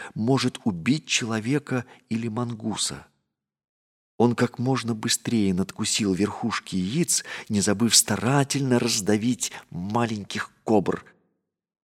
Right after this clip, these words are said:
Время от времени мангус смотрел, не пропустил ли хоть одного яйца. Вот осталось только три — и Рикки-Тикки стал уже посмеиваться про себя, как вдруг до него долетел крик жены Дарси.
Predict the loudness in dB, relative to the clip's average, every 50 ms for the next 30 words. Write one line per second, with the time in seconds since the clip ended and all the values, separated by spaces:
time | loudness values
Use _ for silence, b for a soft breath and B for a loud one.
0 | _ _ -4 2 4 4 4 4 4 4 2 2 2 2 2 4 4 4 4 2
1 | 0 0 B B B B B 4 4 4 4 2 2 4 4 4 4 4 2 0
2 | 0 2 4 4 4 4 2 B B B 0 0 2 2 2 0 2 2 2 2
3 | 2 0 0 2 4 4 4 2 2 0 -2 -2 -2 -4 -2 -4 -2 0 0 0
4 | 0 0 0 0 0 -2 -4 -2 -2 -2 0 0 0 -2 -4 -8 -14 B B B
5 | B B B B B B B B B B B 2 4 4 4 2 0 0 0 0
6 | 0 0 0 0 0 -2 -4 -4 -6 -4 0 2 2 2 2 0 -4 b b b
7 | b b b b b b b 2 4 4 4 2 0 -4 -4 -2 -2 -2 -2 0
8 | -2 -2 -2 B B B B B -2 2 2 4 4 2 2 0 0 0 0 0
9 | 0 2 4 4 6 6 6 6 6 6 4 2 0 -6 -4 -2 -2 -2 0 2
10 | 4 6 4 4 2 B B B B B B B _ _ _ _ _ -4 -4 -4
11 | -4 -6 -8 -2 2 4 4 4 2 2 0 0 0 0 0 0 0 0 0 0
12 | 0 2 2 0 0 0 -2 0 0 0 0 -2 -2 -2 -2 -2 -2 0 2 4
13 | 4 2 2 0 -2 -4 -4 -8 -12